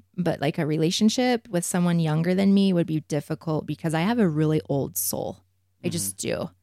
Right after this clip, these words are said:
Speaker 1: you know, and I'm an empath and I'm very intuitive. Like, there's certain levels to me that people would look at me with a blank stare. If they were younger than me, they wouldn't understand it.
Speaker 2: But also, I'm gonna go out on a limb and say you are the kind of person that if you met, like, a twenty-year-old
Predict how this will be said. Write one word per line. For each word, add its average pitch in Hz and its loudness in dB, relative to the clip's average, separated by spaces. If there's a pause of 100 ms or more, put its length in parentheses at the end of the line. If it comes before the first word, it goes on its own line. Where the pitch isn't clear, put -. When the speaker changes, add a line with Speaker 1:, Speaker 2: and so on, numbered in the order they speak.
(400)
Speaker 1:
you 170 0
know, 151 0 (120)
and 180 6
I'm 185 8
an 185 6
empath 156 -2
and 147 -4
I'm 143 -6
very 165 -2
intuitive. 160 0
Like, 147 -4
there's 185 0
certain 202 2
levels 160 0
to 208 0
me 202 2
that - -2
people 170 -4 (100)
would 160 4
look 160 4
at 151 2
me 165 2
with 156 2
a 156 -2
blank 151 0
stare. 151 2
If - -2
they 160 4
were 151 4
younger 147 2
than 143 2
me, 139 2
they 139 0
wouldn't 135 -2
understand 139 -4
it. - -10 (320)
Speaker 2:
But 135 2
also, 107 2
I'm 113 -2
gonna 151 0
go 127 2
out 117 2
on 110 -6
a 110 -4
limb 117 0
and 107 -2
say 107 -2
you 110 -2
are 127 2
the 160 0
kind 123 -2
of 110 -4
person 107 -4
that 104 -4
if 101 -8
you 175 -2
met, 165 -2
like, 120 -6
a 101 -10
twenty-year-old 139 2